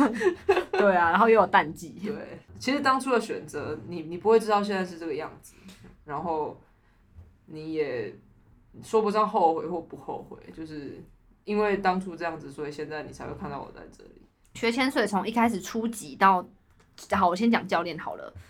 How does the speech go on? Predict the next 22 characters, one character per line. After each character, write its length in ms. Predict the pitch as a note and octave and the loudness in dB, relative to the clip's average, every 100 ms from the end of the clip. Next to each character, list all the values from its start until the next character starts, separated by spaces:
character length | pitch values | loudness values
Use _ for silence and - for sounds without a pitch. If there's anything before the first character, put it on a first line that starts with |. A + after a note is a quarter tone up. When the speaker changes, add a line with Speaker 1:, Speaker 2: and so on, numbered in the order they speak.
| _ _ - _ | _ _ -20 _
Speaker 1:
其 140 | - | -6
实 200 | A3 A#3 | -2 0
是 200 | B3+ B3+ | -2 2
要 160 | C4+ B3+ | 10 10
花 200 | B3 A3+ | 10 6
费 160 | A#3 G#3 | 6 -2
不 120 | G#3 | -2
少 220 | G3+ - | -4 -6
钱 220 | - - - - | -8 -12 -12 -10
的 60 | |
欸。 280 | F#2 B1+ E2 - _ _ _ | -10 -10 -14 -20 _ _ _
Speaker 2:
对 180 | F#3+ E3 | -4 -2
啊。 280 | A#2+ G#2+ - - | -2 -4 -6 -12
Speaker 1:
对 100 | F3+ | -10
啊。 280 | - - G3+ | -10 -14 -18
Speaker 2:
所 300 | - - F#3+ | -14 -6 -2
以 600 | G#3+ F3 D3+ C3 A2+ - _ _ | -2 -4 -8 -12 -14 -18 _ _
就 120 | F3 | -14
是 280 | E3+ E3 D#3 | -8 -8 -8
你 160 | D3+ | -10
知 160 | D3+ F3 | -12 -2
道 360 | F#3 F3 D#3+ | 4 4 4